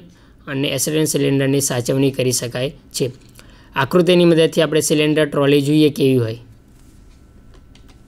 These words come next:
એ જોઈ શકો છો કે આ સિલિન્ડર ટ્રોલી છે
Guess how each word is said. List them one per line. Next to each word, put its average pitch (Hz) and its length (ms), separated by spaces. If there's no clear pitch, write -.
એ 151 100
જોઈ 160 160
શકો 139 300
છો 139 120
કે 160 60
આ 143 40
સિલિન્ડર 156 400
ટ્રોલી 143 340
છે 127 180